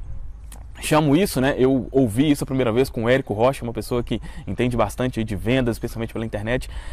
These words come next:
é, de uma técnica que é a técnica do jardim, né? Que é, a maioria das pessoas, elas querem vender pras outras, como, imagina, né? Se os seus possíveis clientes fossem borboletas, né? E a pessoa quer ir ali,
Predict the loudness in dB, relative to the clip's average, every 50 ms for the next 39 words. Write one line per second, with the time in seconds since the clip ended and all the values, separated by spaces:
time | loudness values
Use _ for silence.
0 | -10 -12 -6 -2 2 4 4 4 4 4 4 4 4 2 2 2 2 2 2 0
1 | -2 0 2 2 0 2 2 0 0 0 0 0 0 0 2 2 2 2 2 0
2 | 2 2 2 2 2 -2 -6 -12 -14 -10 -6 -4 -4 -4 -4 -6 -12 -16 -16 -16
3 | -14 -14 -4 2 4 6 6 8 6 6 6 4 4 4 4 6 6 6 6 4
4 | 2 2 0 0 4 4 4 4 6 4 4 2 0 -4 -8 -10 -14 -14 -16 -16
5 | -4 2 2 4 4 4 4 4 4 4 4 4 4 4 4 4 2 -2 -8 -12
6 | -12 -14 -6 0 0 2 4 6 4 4 4 2 0 -2 -2 -4 -6 -6 -6 -6
7 | -8 -2 2 2 4 4 6 6 6 6 6 6 6 6 6 6 6 4 4 4
8 | 4 2 2 0 0 -2 -2 -2 -2 -2 0 2 2 2 2 2 0 -4 -8 -8
9 | -2 2 2 2 4 4 2 2 4 4 4 4 4 4 2 2 2 2 2 2
10 | 2 2 4 4 4 4 4 2 0 -4 -4 0 4 4 4 6 6 4 6 6
11 | 4 4 2 2 0 2 4 4 4 4 4 4 4 4 4 4 4 6 6 6
12 | 6 6 4 4 6 4 4 4